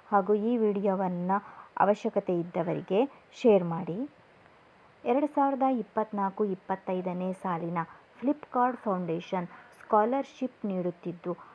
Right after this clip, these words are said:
ಆಸಕ್ತ ಹಾಗೂ ಅರ್ಹ ವಿದ್ಯಾರ್ಥಿಗಳು ಅರ್ಜಿ ಸಲ್ಲಿಸಬಹುದಾಗಿದೆ. ಅರ್ಜಿ ಸಲ್ಲಿಕೆ ಹೇಗೆ, ಅರ್ಹತೆ ಏನಿರಬೇಕು, ಕೊನೆಯ ದಿನಾಂಕ ಯಾವಾಗ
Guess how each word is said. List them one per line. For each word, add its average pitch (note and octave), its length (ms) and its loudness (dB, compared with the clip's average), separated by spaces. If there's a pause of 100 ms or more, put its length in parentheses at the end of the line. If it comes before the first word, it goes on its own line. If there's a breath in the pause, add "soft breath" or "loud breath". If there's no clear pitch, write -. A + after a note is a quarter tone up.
(100)
ಆಸಕ್ತ A#3+ 580 0 (120)
ಹಾಗೂ F3+ 460 -2 (220 loud breath)
ಅರ್ಹ A3+ 400 2
ವಿದ್ಯಾರ್ಥಿಗಳು F#3 880 -2 (280 loud breath)
ಅರ್ಜಿ F#3+ 340 2
ಸಲ್ಲಿಸಬಹುದಾಗಿದೆ. F3 1200 -2 (340 loud breath)
ಅರ್ಜಿ A3+ 300 4
ಸಲ್ಲಿಕೆ F#3+ 600 0
ಹೇಗೆ, F3+ 420 0 (400 loud breath)
ಅರ್ಹತೆ A3 540 6
ಏನಿರಬೇಕು, F#3 840 -2 (280 loud breath)
ಕೊನೆಯ B3 400 4
ದಿನಾಂಕ G3 540 0
ಯಾವಾಗ E3+ 480 0